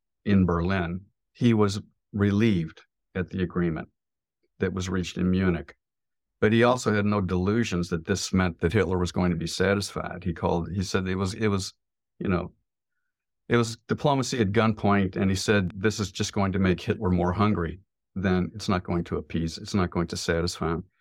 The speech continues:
So he, he, he, he saw Hitler for what he was, and he suspected that war was coming. And then, of course, it did. The, as far as how,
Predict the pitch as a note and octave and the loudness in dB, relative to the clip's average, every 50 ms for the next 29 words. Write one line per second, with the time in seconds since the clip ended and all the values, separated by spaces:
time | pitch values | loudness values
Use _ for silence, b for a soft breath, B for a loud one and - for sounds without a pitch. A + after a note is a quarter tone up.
0 | _ _ _ _ _ _ _ _ _ - - - C3+ C3+ C#3 C#3 C3+ C#3 C#3+ C#3+ | _ _ _ _ _ _ _ _ _ -4 0 0 0 2 2 0 0 -2 -2 -2
1 | C#3+ C#3+ C#3 C#3 - _ _ _ _ _ _ _ _ - D#3 E3 - _ - E3 | -2 -2 -4 -6 -10 _ _ _ _ _ _ _ _ -10 -10 -10 -12 _ -20 -20
2 | - - C#3+ C#3 C#3+ D3 - _ _ _ _ _ - A#2+ B2+ B2 - D#3+ D3 C#3 | -18 -12 -10 -10 -10 -10 -12 _ _ _ _ _ -6 -6 -4 0 2 2 2 2
3 | C#3+ - A#2+ A2+ - - G#2 G2+ G#2 G2+ G2+ F#2 F2 E2 E2 E2+ F2 - - - | 0 -2 -2 -2 0 2 2 4 4 2 2 2 2 2 0 0 -2 -4 -8 -8
4 | - G#2 G2+ G2+ G2+ G#2 G2+ F#2 - - _ _ _ _ - - - G#2 - - | -4 0 0 2 2 2 2 0 -2 -8 _ _ _ _ -8 -6 -6 -4 0 0
5 | G2+ G2 - G#2 F#2+ F#2+ F#2+ E2+ F2 F#2+ F#2+ F#2+ F2+ F#2+ G2 - - A2+ A#2 G2 | 0 2 2 2 2 2 0 0 2 2 2 2 0 -2 -4 -2 0 0 2 2
6 | D#2+ - - - _ _ _ - - F#2 F#2+ F#2 F2+ - - F#2 F2+ - - F2+ | 0 -4 -10 -16 _ _ _ 0 2 2 4 4 2 2 0 0 0 0 -2 -2
7 | G2 - B2 A2+ F#2+ D#2+ - _ _ _ _ - G2 F#2 - _ _ _ _ _ | 2 2 2 2 2 0 -4 _ _ _ _ -2 0 0 -2 _ _ _ _ _
8 | _ _ _ _ _ _ _ _ - G#2+ G#2 - - C#3+ C3+ C3 A#2+ B2+ B2 A#2 | _ _ _ _ _ _ _ _ -2 -2 0 0 2 2 4 4 4 4 4 4
9 | A2+ | 4